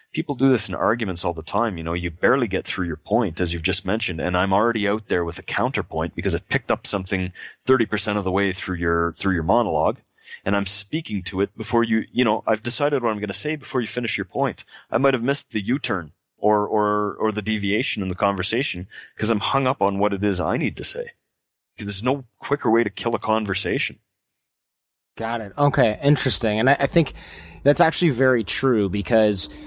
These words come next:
Speaker 2: when you look at how most of us communicate, we're never actually that interested in what other people have to say.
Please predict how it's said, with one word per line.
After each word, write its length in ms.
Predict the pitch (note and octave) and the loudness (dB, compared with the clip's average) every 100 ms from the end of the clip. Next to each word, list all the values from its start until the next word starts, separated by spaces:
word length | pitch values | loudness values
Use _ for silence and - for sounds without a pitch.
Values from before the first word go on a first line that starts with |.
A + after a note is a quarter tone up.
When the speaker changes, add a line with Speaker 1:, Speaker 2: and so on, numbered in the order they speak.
| - - | -20 -4
Speaker 2:
when 260 | A#2 C#3+ D#3 | 4 6 6
you 140 | D3 | 4
look 320 | C3 C#3 C3+ - | 4 4 2 0
at 440 | A#2 A2+ G#2 - - _ _ _ | 4 4 4 0 -10 _ _ _
how 380 | - B2 A#2+ A#2+ A2 | -2 4 6 6 2
most 400 | A2 A2 A#2+ - | 0 2 2 0
of 100 | B2 | 0
us 140 | A2+ | 0
communicate, 560 | - A2+ G#2+ G#2+ G2 G2 | 0 0 0 0 0 0
we're 260 | A2 C3+ | 4 4
never 480 | B2 A#2 A#2+ B2 C3 | 6 4 4 6 4
actually 540 | G#2 G#2+ - A2+ G#2+ G2+ | 4 0 0 -2 0 0
that 340 | G#2+ G#2 - | 0 0 0
interested 480 | G#2 - F#2+ A#2 G2+ | -4 -4 -2 0 0
in 100 | G2+ | 0
what 140 | G2+ | 0
other 180 | G2 F#2+ | 0 -2
people 300 | G2 G#2 G2+ | -4 -2 0
have 140 | F#2 | -2
to 60 | F#2 | -2
say. 440 | - B2+ F#2 - | 2 4 2 -2